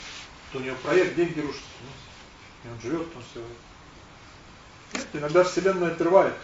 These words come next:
что подожди, поболей, отдохни от этого, оторвись.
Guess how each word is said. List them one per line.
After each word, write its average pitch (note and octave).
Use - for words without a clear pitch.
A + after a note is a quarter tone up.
что -
подожди, D3+
поболей, C#3+
отдохни C3+
от -
этого, G2+
оторвись. D3